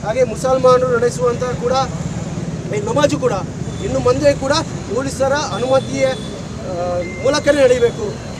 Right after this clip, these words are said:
ಬಾವುಟಗುಡ್ಡೆ ಆಗಿರ್ಬೋದು, ಪಂಪಲ್ ಆಗಿರ್ಬೋದು, ಹತ್ತವರದಂಥ, ಆ, ಜಾಗ ಆಗಿರ್ಬೋದು, ಎಲ್ಲ ಶುಕ್ರವಾರ ದಿನ ಮಧ್ಯಾಹ್ನ ದಿನ ಬಂದ್ ಮಾಡ್ತಾರೆ, ರೋಡ್ಗಳನ್ನು ಬಂದ್ ಮಾಡ್ತಾರೆ. ಇನ್ನು ಮುಂದೆ ಅದು ನಡಿಬಾರ್ದು.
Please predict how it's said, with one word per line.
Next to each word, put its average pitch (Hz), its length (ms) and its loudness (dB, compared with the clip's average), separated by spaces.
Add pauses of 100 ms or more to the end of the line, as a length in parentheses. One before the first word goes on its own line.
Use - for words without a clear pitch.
(100)
ಬಾವುಟಗುಡ್ಡೆ 254 500 2
ಆಗಿರ್ಬೋದು, 240 560 0
ಪಂಪಲ್ 254 440 0
ಆಗಿರ್ಬೋದು, 240 520 0
ಹತ್ತವರದಂಥ, 254 640 2
ಆ, 240 600 -2
ಜಾಗ 247 280 2
ಆಗಿರ್ಬೋದು, 240 760 0
ಎಲ್ಲ 294 440 4
ಶುಕ್ರವಾರ 269 400 2
ದಿನ 254 220 -4
ಮಧ್ಯಾಹ್ನ 262 560 0
ದಿನ 269 120 -2
ಬಂದ್ 262 240 -2
ಮಾಡ್ತಾರೆ, 240 360 4 (520)
ರೋಡ್ಗಳನ್ನು 277 400 6
ಬಂದ್ 247 200 0
ಮಾಡ್ತಾರೆ. 214 320 -2
ಇನ್ನು 262 200 -2
ಮುಂದೆ 254 240 2
ಅದು 240 140 0
ನಡಿಬಾರ್ದು. 220 440 -2